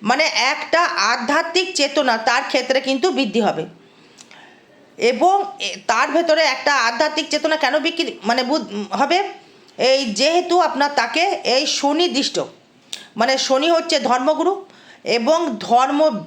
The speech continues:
ভীরুও কিছু লোক আছে, আবার ধর্মগুরুও কিছু লোক আছে। শনি কিন্তু ধর্মগুরু, সে ধর্মের গ্রহরাজ, সে কিন্তু মানে আপনার রবিকে দৃষ্টি করবে। সেই ক্ষেত্রে কি হতে পারে? আপনার ক্ষেত্রে এটা সমস্যা আসতে পারে।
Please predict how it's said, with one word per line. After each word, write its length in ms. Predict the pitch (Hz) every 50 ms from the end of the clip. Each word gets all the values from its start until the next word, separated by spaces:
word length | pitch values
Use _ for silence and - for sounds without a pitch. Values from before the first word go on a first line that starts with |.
| - -
ভীরুও 400 | 170 214 254 247 311 330 339 359
কিছু 300 | 359 359 320 320 339 339
লোক 220 | 320 320 330 330
আছে, 200 | 320 320 320 349
আবার 200 | 330 294 311 302
ধর্মগুরুও 540 | - 262 262 262 285 294 240 240 254 320 330
কিছু 220 | 330 302 269 - 285
লোক 180 | 240 214 220
আছে। 260 | 214 208 196 175 165 165
শনি 340 | - - - 254 262 294 302
কিন্তু 260 | 294 311 285 330 349
ধর্মগুরু, 520 | - 247 247 247 277 302 254 262 220 - - - - - - - - - - - - - -
সে 280 | - - 294 302 311
ধর্মের 520 | 233 226 226 - 247 254 269 294 311 339 330
গ্রহরাজ, 420 | 330 320 311 320 311 320 320 311 - - - - _ _
সে 320 | - - - - 269 302 349
কিন্তু 380 | - 359 370 349 - 226 269 285 330 403 440 - - - - - - - - - -
মানে 160 | 220 254 285
আপনার 560 | 254 - 196 226 240 226 277 302 311 311 254
রবিকে 400 | 269 269 254 294 311 311 302 302
দৃষ্টি 340 | 233 247 311 311 - - 320
করবে। 280 | 320 320 302 269 320 320 320 - - - - - -
সেই 320 | - - - 302 285 339 349
ক্ষেত্রে 360 | 359 370 349 349 - 349 349
কি 120 | 349 349
হতে 200 | 349 349 349 349
পারে? 140 | 294 330 339
আপনার 280 | 311 302 311 294 330 330
ক্ষেত্রে 360 | 330 320 247 - 226 226 254 330 392 - - - - - - - -
এটা 260 | - 254 - 311 311 311
সমস্যা 400 | 311 320 285 311 330 330 359 330
আসতে 220 | 330 330 - 349
পারে। 180 | 349 349 381